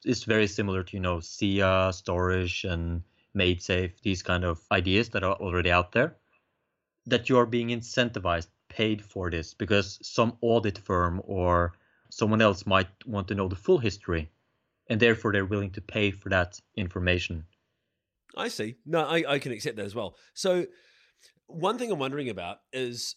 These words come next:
Speaker 2: so we got millions of devices, or hundreds of millions, with millions and millions of transactions going through the network.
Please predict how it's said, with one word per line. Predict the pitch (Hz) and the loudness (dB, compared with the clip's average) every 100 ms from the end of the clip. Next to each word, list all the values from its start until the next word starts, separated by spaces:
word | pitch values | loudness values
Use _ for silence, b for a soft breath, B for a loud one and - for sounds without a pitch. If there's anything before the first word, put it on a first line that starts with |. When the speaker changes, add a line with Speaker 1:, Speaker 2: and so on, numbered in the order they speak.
| _ | _
Speaker 2:
so | - 160 | -10 -6
we | |
got | 175 196 - | -6 -6 -6
millions | 110 120 110 92 90 | -6 -4 -4 -8 -12
of | 87 | -12
devices, | 92 82 78 120 | -6 -6 -6 -6
or | 98 | -6
hundreds | - 123 117 87 | -2 -2 -2 -8
of | 82 | -12
millions, | 80 76 87 107 - b b | -12 -12 -10 -12 -12 b b
with | 110 110 - _ _ | -2 -2 -4 _ _
millions | 110 120 143 151 139 120 | -2 2 2 4 2 0
and | 120 | -4
millions | 117 139 139 113 | -2 0 -2 -4
of | 98 | -8
transactions | 117 98 98 123 - 101 87 - | -8 -8 -6 -6 -6 -10 -10 -8
going | 107 107 | -8 -8
through | 95 90 | -10 -12
the | |
network. | 90 127 85 80 - | -8 -8 -10 -14 -14